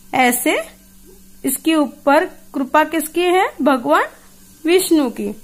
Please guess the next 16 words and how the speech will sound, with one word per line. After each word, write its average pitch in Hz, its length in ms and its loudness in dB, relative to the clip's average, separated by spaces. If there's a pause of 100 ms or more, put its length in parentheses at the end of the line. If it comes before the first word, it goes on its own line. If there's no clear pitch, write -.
(640)
यत 349 360 0
कृपातम 262 760 2
हम 226 380 0
वंदे 214 580 -2 (440)
परमानंदम 311 960 4
माधम, 208 560 -2 (400)
यानी 262 340 2 (1040)
मूंगे 277 460 4
व्यक्ति 269 380 0
को 262 220 0
च-, 247 380 -2
बोलना 247 420 2
सीखता, 247 600 0
बोलना 262 500 0
सिखाते 277 600 0
हैं 269 320 -4